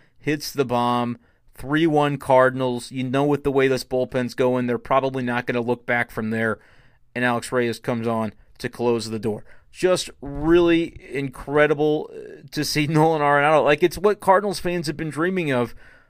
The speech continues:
for two, the better part of two or three years. Apparently, though, it's what Nolan Arenado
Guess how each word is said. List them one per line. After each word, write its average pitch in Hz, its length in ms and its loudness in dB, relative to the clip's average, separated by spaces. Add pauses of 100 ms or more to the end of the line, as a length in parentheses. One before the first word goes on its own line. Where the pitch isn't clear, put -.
for 156 160 -4
two, 185 360 0
the 147 160 -8
better 160 200 2
part 160 220 4
of 143 160 -6
two 180 120 2
or 165 60 0
three 147 240 -2
years. 151 300 2 (220)
Apparently, 190 580 6
though, 151 220 8
it's 175 120 0
what 175 160 2
Nolan 175 360 4
Arenado 165 640 4